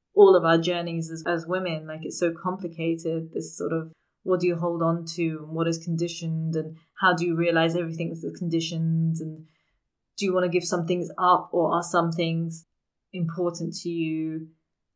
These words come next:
I kind of just like seeing a woman's journey. That's kind of important. Although I understand your frustration, but I also like that Sandra Lee Barclay basically said,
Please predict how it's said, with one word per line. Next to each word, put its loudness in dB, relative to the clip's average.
I 0
kind 8
of 0
just -2
like 6
seeing 0
a -4
woman's -4
journey. -2
That's 2
kind -6
of -4
important. -4
Although 4
I 6
understand 0
your -4
frustration, -4
but 8
I 8
also 2
like 4
that 0
Sandra 0
Lee -4
Barclay -2
basically -2
said, -4